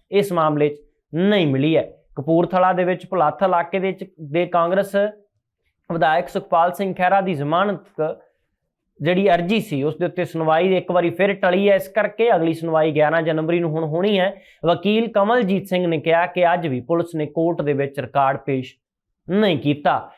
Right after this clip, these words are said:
ਇੱਥੇ ਦੱਸਣਾ ਬਣਦਾ ਹੈ ਕਿ ਮਾਣਯੋਗ ਜੱਜ ਸੁਪ੍ਰੀਤ ਕੌਰ ਦੀ ਅਦਾਲਤ ਨੇ ਸੁਖਪਾਲ ਖਹਿਰਾ ਦੇ ਖਿਲਾਫ ਮਾਮਲੇ 'ਚ ਛੇ ਜਨਵਰੀ ਨੂੰ ਚੌਦਾਂ ਦਿਨ ਦੀ ਨਿਆਇਕ ਹਿਰਾਸਤ ਦੇ ਵਿੱਚ ਭੇਜ ਦਿੱਤਾ ਸੀ ਸੁਖਪਾਲ ਖਹਿਰਾ ਨੂੰ, ਜਿਸ ਤੋਂ ਬਾਅਦ ਸੁਖਪਾਲ ਖਹਿਰਾ ਨੂੰ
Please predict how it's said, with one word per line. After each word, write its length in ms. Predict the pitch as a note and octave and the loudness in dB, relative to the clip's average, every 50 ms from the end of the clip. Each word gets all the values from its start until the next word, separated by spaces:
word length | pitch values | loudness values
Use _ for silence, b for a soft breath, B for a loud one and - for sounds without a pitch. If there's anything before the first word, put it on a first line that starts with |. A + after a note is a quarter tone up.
| B B | B B
ਇੱਥੇ 180 | C#3 C#3+ E3+ E3 | -4 -2 0 0
ਦੱਸਣਾ 340 | D#3+ E3 E3 F3+ F#3 F3+ | 0 -2 0 0 0 0
ਬਣਦਾ 420 | E3+ D#3 E3+ E3+ F#3 F3 G3+ G3 G#3 | 0 0 0 0 0 0 2 2 0
ਹੈ 60 | A3+ A3 - - _ _ _ _ _ _ - | 0 -4 -8 -18 _ _ _ _ _ _ -2
ਕਿ 100 | D#3+ D#3+ | 0 0
ਮਾਣਯੋਗ 420 | D#3+ E3 E3+ F3+ G#3 G#3+ G3+ F3 | 2 2 2 2 2 2 0 2
ਜੱਜ 260 | D3 D#3+ F3+ F#3 F#3+ F#3 - - _ _ _ | 2 2 2 2 0 -2 -8 -18 _ _ _
ਸੁਪ੍ਰੀਤ 480 | - D#3+ C#3+ - F3 F3 G#3 A3 A3 | -8 -6 -4 -2 0 0 0 -2 -2
ਕੌਰ 280 | - - A3 G#3 G#3 G3+ | -2 0 2 2 2 0
ਦੀ 200 | F#3 G#3 F#3+ - | -2 -4 -4 -2
ਅਦਾਲਤ 380 | D3 D#3 D#3+ F3 G3+ G3+ G3+ F#3+ | 0 2 2 2 2 0 -2 -4
ਨੇ 160 | D#3+ B2+ A#2 | -4 -4 -6
ਸੁਖਪਾਲ 500 | - - A#2+ - - D#3+ D#3+ F#3 G#3+ G#3 | -8 -12 -12 -4 0 0 2 2 0 0
ਖਹਿਰਾ 300 | G#3 G3+ G3+ G3+ G3+ F3+ | -2 0 2 2 2 2
ਦੇ 120 | D3 D#3 | 0 -2
ਖਿਲਾਫ 320 | D#3 D#3+ F3 F3+ F3+ F#3+ F#3+ | -4 -2 0 2 2 2 0
ਮਾਮਲੇ 380 | F3 E3 D#3 D#3 D#3+ E3 F3 | 0 0 0 2 0 0 -2
'ਚ 180 | E3+ E3+ D#3 - | -2 -4 -8 -8
ਛੇ 260 | - - A3 A#3+ A#3+ | -4 0 2 2 2
ਜਨਵਰੀ 440 | F#3+ G3 F3 E3+ E3+ E3+ E3 E3 C#3+ | 2 2 0 0 0 0 0 -2 -2
ਨੂੰ 160 | B2 G2 - _ _ _ _ _ _ _ _ _ _ _ _ _ | -4 -6 -10 _ _ _ _ _ _ _ _ _ _ _ _ _
ਚੌਦਾਂ 340 | - G3+ G3+ G#3 A#3 B3+ B3 | 0 2 2 4 2 2 0
ਦਿਨ 200 | G#3 A3 A3 G#3+ | 0 0 0 2
ਦੀ 120 | G3+ G#3 | 2 2
ਨਿਆਇਕ 320 | F#3+ F3+ E3+ E3+ F3 F#3+ F#3 - - - _ C#3+ | 2 4 4 4 2 2 0 -4 -12 -12 _ -2
ਹਿਰਾਸਤ 420 | D3+ E3 E3+ F3 G3 - - A3 | 0 2 2 2 0 0 -2 -2
ਦੇ 160 | F3 E3 F3+ D#3+ | -2 0 0 0
ਵਿੱਚ 220 | E3+ D#3+ E3 D3+ | 0 -2 -4 -6
ਭੇਜ 280 | - - E3 C#3+ C3 C3+ | -2 0 0 0 0 -2
ਦਿੱਤਾ 260 | D3+ D3+ - F#3 F3+ | -2 0 0 0 0
ਸੀ 160 | - F#3 F3 | 0 -2 -6
ਸੁਖਪਾਲ 420 | - - - - D#3+ D3+ D#3 E3 | -8 -8 -4 0 0 2 2 0
ਖਹਿਰਾ 240 | D#3+ F3 F3 F3+ F#3 | 0 0 0 2 2
ਨੂੰ, 140 | F#3 F#3 F3+ | 0 0 -2
ਜਿਸ 140 | D#3+ D#3 - | -4 -4 -4
ਤੋਂ 120 | - F3 | -4 -2
ਬਾਅਦ 180 | D#3 D#3+ E3+ E3 | 0 0 0 0
ਸੁਖਪਾਲ 440 | - D3 C3+ - D3+ C#3+ D3 D#3 D#3 | -2 -6 -6 -2 0 0 2 0 0
ਖਹਿਰਾ 360 | D#3 D#3 D3+ E3 E3+ D#3+ D#3 | -2 0 0 2 2 2 0
ਨੂੰ 240 | D#3 D#3+ E3+ - | -2 -6 -10 -14